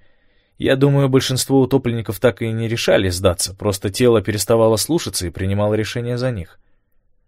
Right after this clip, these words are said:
Плывя на спине, я мог шевелить ногами и грести руками по бокам.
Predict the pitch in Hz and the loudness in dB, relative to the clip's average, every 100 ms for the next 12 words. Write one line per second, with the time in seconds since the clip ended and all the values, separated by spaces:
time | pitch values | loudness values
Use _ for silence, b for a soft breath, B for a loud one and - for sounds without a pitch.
0 | - 113 117 117 107 - 147 139 101 101 | -4 2 4 2 0 -6 -8 -4 0 0
1 | 95 104 101 104 98 98 123 101 90 92 | -2 -2 -2 -2 -2 -2 0 0 -2 -4
2 | - 92 90 107 92 87 90 98 76 - | -2 -4 -2 -2 -4 -6 -2 -2 -4 -14